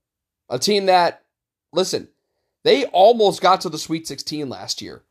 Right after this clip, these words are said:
They upset N C State in the first round before falling to Utah.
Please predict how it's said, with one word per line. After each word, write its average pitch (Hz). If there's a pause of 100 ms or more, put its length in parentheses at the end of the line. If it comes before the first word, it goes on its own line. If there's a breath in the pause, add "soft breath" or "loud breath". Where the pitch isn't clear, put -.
(440)
They 208
upset 202
N 175
C 165
State 170
in 147
the 151
first 160
round 151
before 139
falling 156
to 147
Utah. 127